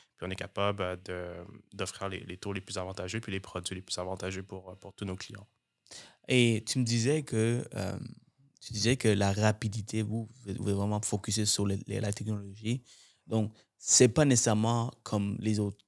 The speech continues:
Speaker 2: cabinets, en fait. Et tu, tu me, tu m'expliquais comme quoi que, euh, un courtier qui veut, euh, par exemple, euh, qui travaille sur un dossier, ça peut lui prendre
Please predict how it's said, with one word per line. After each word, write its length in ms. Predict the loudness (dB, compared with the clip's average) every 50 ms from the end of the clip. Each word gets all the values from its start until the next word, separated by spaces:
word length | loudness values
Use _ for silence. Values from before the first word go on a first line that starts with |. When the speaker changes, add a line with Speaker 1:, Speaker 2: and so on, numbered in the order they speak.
| _ _ _
Speaker 2:
cabinets, 540 | -2 -2 -2 0 -2 -2 0 0 -2 -2 -4 -10 -14
en 40 | -20
fait. 280 | -14 -14 -14 -14 -12 -14
Et 300 | -14 -14 -12 -10 -10 -10 -12 -14 -20 _ _
tu, 240 | -18 -14 -14 -14 -10
tu 120 | -6 0 0
me, 240 | 2 2 2 -2 -4 -6 -10
tu 140 | -16 -16
m'expliquais 480 | -14 -10 -10 -4 -4 -2 0 2 2 2
comme 180 | 2 0 -2 2
quoi 160 | 2 2 2
que, 240 | 4 2 0 0 0 -4 -8 -18 _ _ _ _ -8
euh, 160 | -6 -6 -4 -4 -6 -8 -10 -10 -14 -14 -12 -8
un 120 | -6 -6
courtier 460 | -6 -4 -6 -6 -4 0 2 2 2
qui 160 | 0 -2 -4
veut, 320 | -2 0 2 4 4 4 4
euh, 160 | 2 0 -2 -4 -8 -12 -20 _ _ _ _ _ _ _
par 140 | -6 -4 -4
exemple, 480 | -2 -2 -2 0 0 2 2 0 0 -2
euh, 180 | -2 -2 -4
qui 240 | -4 -4 -4 -4 -4
travaille 460 | -4 0 2 4 6 6 6 6 4
sur 160 | 4 4 4
un 40 | 2
dossier, 520 | 2 2 0 0 0 2 2 2 0 0 -4 -10 -20 _
ça 140 | -16 -10 -2
peut 80 | 0 0
lui 180 | 2 2 2
prendre 300 | 2 0 0 0 0 0